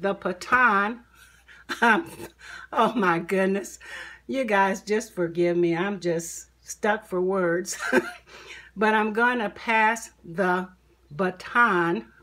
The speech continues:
on to Mary Barrett of the U K. She w-, is the September twenty nineteen New Year's Challenge host.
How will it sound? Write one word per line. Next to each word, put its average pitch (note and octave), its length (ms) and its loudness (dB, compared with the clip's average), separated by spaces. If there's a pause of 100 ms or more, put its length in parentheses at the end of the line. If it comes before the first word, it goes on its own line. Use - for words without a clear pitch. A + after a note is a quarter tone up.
on G#3 500 2 (720)
to G#3+ 540 2 (200)
Mary G3+ 800 2
Barrett F3 600 0 (220)
of E3 180 -4
the F3 120 0
U G3+ 200 -2
K. F#3+ 580 -2 (840)
She G#3 280 -2
w-, G3 240 -4
is F#3+ 300 -2
the F#3 140 -2
September A3 960 -2 (160)
twenty G#3+ 380 -4
nineteen G3+ 800 -4 (1600)
New A3 260 0
Year's A3 640 0 (260)
Challenge G3 680 0 (500)
host. - 540 -2